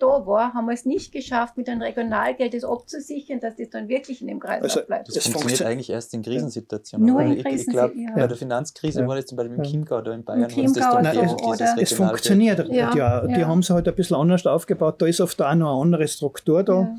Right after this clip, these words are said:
Speaker 1: aber wir
Speaker 2: Da ist oft auch schon ein bisschen das andere Denken. In Tourismusdörfern ist das allgemein schwierig. Das ist auch bei uns gew-,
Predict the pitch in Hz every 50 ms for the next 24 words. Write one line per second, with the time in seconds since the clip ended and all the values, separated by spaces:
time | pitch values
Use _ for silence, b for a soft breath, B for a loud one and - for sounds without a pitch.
0 | 254 302 233 226 226 220 233 240 - - - 165 165 170 - 175 165 - - 156
1 | 147 - - 156 - 165 147 - 160 147 143 - - - 175 165 156 135 165 175
2 | 170 165 - 175 175 - 180 B B B B B B - 226 208 202 196 202 175
3 | 175 190 185 - 185 170 - - 156 143 127 - 156 135 117 - 131 - 127 120
4 | 120 117 123 113 113 110 120 - - 143 123 123 - - 160 - - 190 175 175
5 | 147 131 - 143 156 165 - - - 139 139